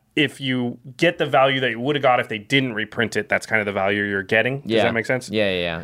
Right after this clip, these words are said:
Speaker 2: And, like, th-, I would still say you're about, like, fifteen to twenty of those cards are gonna be over the one to two dollar range. So they're not insignificant. They're not all just like, "Oh, look at all these seventy cent cards that added up to,"
Speaker 1: I mean, look at
Speaker 2: you
Speaker 1: this
Speaker 2: know.
Speaker 1: one. There's four cards that were about six to seven dollars. So
Speaker 2: Yeah.
Speaker 1: I, I think that's reasonable. Is it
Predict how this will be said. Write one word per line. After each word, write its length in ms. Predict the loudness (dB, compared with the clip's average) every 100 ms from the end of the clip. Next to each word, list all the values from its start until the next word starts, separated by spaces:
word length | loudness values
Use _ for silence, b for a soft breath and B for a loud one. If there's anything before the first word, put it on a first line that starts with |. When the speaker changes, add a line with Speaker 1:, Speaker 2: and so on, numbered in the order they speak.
| 0
Speaker 2:
And, 160 | 0
like, 260 | 2 0 -4
th-, 120 | -6 0
I 80 | 0
would 100 | 0
still 220 | 0 0
say 140 | 0 -2
you're 160 | -2 -4 -10
about, 400 | -2 2 2 2
like, 260 | -2 -4 -12 _ -14
fifteen 420 | 0 0 0 -6
to 60 |
twenty 260 | -4 -2 -2
of 80 | -2
those 120 | -4
cards 300 | -2 0 0
are 40 |
gonna 120 | -2 -2
be 140 | -2
over 200 | -2 -2
the 120 | -4
one 160 | -2 -4
to 60 |
two 140 | -4 -2
dollar 240 | 0 -2
range. 280 | -4 -6 -6
So 100 | -6
they're 160 | -4 -2
not 280 | -2 -2 -2
insignificant. 800 | -4 -4 -4 -4 -4 -8 -8 -4
They're 100 | -2
not 160 | -2
all 220 | -2 -4
just 200 | -4 -4
like, 160 | -4 -4 -2
"Oh, 160 | -2
look 160 | -2 -2
at 40 |
all 100 | -4
these 140 | -4 -4
seventy 260 | -2 -2
cent 240 | -2 -4 -4
cards 240 | -4 -2
that 160 | -4 -4
added 220 | -4 -2
up 160 | -4 -4
to," 140 | -4
Speaker 1:
I 20 |
mean, 140 | -2 -2
look 120 | -2
at 80 | -4
Speaker 2:
you 60 |
Speaker 1:
this 60 | -2
Speaker 2:
know. 60 | -2
Speaker 1:
one. 100 | -2
There's 200 | -2 -4
four 420 | -10 -4 0 0
cards 400 | 0 0 0 0 -4
that 100 | -2
were 140 | 0
about 180 | 0 -2
six 240 | -4 -4
to 80 | -2
seven 260 | 0 0 0
dollars. 320 | 0 -2 -2
So 180 | -2 2
Speaker 2:
Yeah. 220 | 0 0
Speaker 1:
I, 80 | -4
I 20 |
think 180 | -4 -4
that's 300 | -2 -4 -6
reasonable. 640 | -2 -2 0 -2 -2 -2 -2
Is 180 | 0
it 200 | 0 -2